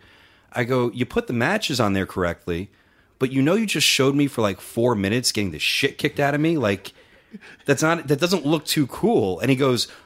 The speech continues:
"Well, you sold it really well." I go, "Yeah, but I'm, like, sending that out. Like, that's, you don't, you, you don't really do that." That, that, that kind of, even though this is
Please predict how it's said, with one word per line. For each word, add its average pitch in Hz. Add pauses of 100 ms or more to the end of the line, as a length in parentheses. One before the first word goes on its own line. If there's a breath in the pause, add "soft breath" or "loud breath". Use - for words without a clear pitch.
(260 loud breath)
"Well, 139
you 135
sold 175
it 175
really 104
well." 87
I 104
go, 120
"Yeah, 180
but 123
I'm, 127
like, 139
sending 156
that 143
out. 151
Like, 107
that's, - (800 soft breath)
you 127
don't, 147
you, 135
you 135
don't 156
really 143
do 160
that." 80
That, 104
that, 123
that 123
kind 151
of, 135
even 139
though 139
this 131
is 113